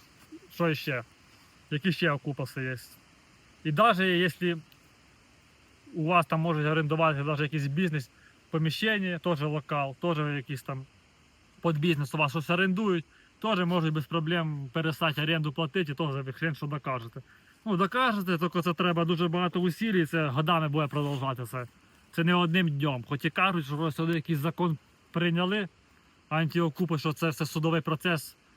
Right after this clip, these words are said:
в течение неділі, я таке чув. Ну, щось так, мов, на практиці не працює.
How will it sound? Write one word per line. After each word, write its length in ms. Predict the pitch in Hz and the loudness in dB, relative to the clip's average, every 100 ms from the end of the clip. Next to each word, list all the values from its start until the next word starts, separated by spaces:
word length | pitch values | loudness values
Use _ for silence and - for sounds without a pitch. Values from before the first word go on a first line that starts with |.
| _ _ | _ _
в 40 | |
течение 460 | 160 - 175 160 165 | -4 0 2 2 2
неділі, 440 | 156 139 143 123 | 0 0 -4 -4
я 80 | 123 | -6
таке 240 | 131 127 | -8 -10
чув. 260 | 127 160 151 131 _ _ _ _ _ _ _ - | -6 -6 -6 -8 _ _ _ _ _ _ _ -6
Ну, 120 | 147 | -2
щось 200 | 165 160 | 0 -2
так, 120 | 156 | -2
мов, 320 | 151 156 151 | -2 -2 -2
на 240 | 143 135 147 | -4 -4 -2
практиці 540 | 170 165 147 135 143 | 2 2 0 -4 -2
не 120 | 147 | -2
працює. 500 | 143 135 127 120 120 | -2 -4 -6 -8 -12